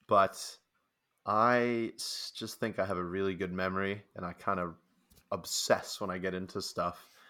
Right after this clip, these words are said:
Not that I'm, like, overly obsessed, but I've been into football since I was, like,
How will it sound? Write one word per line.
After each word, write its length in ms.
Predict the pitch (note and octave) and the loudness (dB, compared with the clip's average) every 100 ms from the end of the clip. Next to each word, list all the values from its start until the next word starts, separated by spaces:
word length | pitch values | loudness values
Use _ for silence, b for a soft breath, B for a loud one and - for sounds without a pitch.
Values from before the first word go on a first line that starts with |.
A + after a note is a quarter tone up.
| b b b _ _ _ _ _ _ | b b b _ _ _ _ _ _
Not 320 | D3 G3 G3 G3 | 4 8 10 12
that 100 | D3 | 12
I'm, 220 | C3 A2+ | 12 12
like, 220 | G#2 G2 - _ - | 6 4 -4 _ 4
overly 340 | A#2+ A2 G#2+ | 6 8 6
obsessed, 460 | G2 - G#2 - - | 4 4 4 4 4
but 140 | G#2 | 8
I've 180 | G2+ G#2 - - | 8 6 0 0
been 120 | C3 | 4
into 160 | B2 A2+ | 4 0
football 380 | - G#2+ G2+ F#2+ | -2 0 2 0
since 180 | G2 - | 0 0
I 60 | |
was, 100 | F#2 | 2
like, 140 | F2 | 0